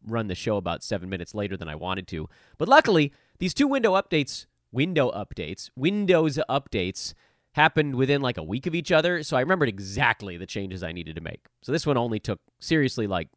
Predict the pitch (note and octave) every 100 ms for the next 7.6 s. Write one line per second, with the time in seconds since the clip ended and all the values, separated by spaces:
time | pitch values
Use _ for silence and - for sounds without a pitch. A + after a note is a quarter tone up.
0 | _ - G2+ F2+ F2+ E2+ - F2 D#2 -
1 | E2 D#2+ F#2+ E2+ - D4+ - B4 A4+ B2
2 | D3 A#2 G2 _ _ _ _ _ _ -
3 | A3+ A#2+ D3+ C3+ G#2 G#2 F#2 D#2+ E2+ E2
4 | F2 E2 - _ _ _ _ _ _ _
5 | _ _ _ _ _ _ _ _ - A3
6 | D4+ - D3+ G#3 C#4 C4+ - - - A3+
7 | G3 C#3+ A2 F#2+ D#2+ D2+